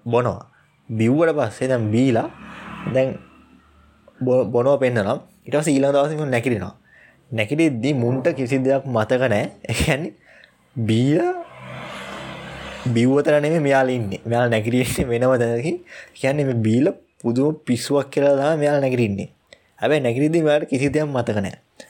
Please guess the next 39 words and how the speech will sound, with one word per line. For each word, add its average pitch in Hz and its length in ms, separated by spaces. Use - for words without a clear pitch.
ඉතින් - 160
මෙයාලගේ, 123 720
මෙයාලගේ 113 400
දත් 104 240
ගලවගෙන, 117 540
ඒ 113 160
කියන්නේ 107 220
මේ 110 160
<laughs> - 400
ඇත්තටම 120 360
දත්, 110 160
දත් 117 240
ගලවගෙන 123 560
සමහර 123 400
යා-, 127 260
එක - 120
යාළුවෙක් 127 400
අර 123 80
බදින්න 117 320
හිටපු 131 200
යාළුවෝ 135 360
අතුරු 127 180
දහා. 98 220
ඒ - 300
කියන්නේ 127 220
යාළුවෝ 120 280
තුන් 117 180
දෙනා 135 220
ඉන්නේ. 120 440
මුලින්ම 113 280
හතර 110 200
දෙනෙක් 123 240
හිටියා 117 280
බොද්දි. 120 280
හැබැයි 131 180
බීලා 135 280
දෙකොල්ලෝ 127 340
උදේ 117 200
නැගිටිද්දි 147 580